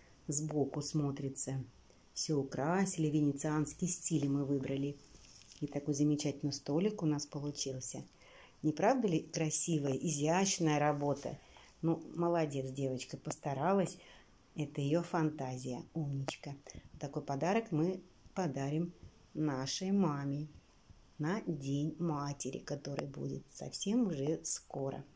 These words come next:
Вы тоже делайте с ребятками, старайтесь.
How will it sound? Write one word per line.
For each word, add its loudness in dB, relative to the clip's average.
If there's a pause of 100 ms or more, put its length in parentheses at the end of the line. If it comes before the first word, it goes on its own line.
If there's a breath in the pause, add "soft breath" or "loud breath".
(420 loud breath)
Вы -2
тоже -4
делайте 2
с -4
ребятками, 0
старайтесь. -4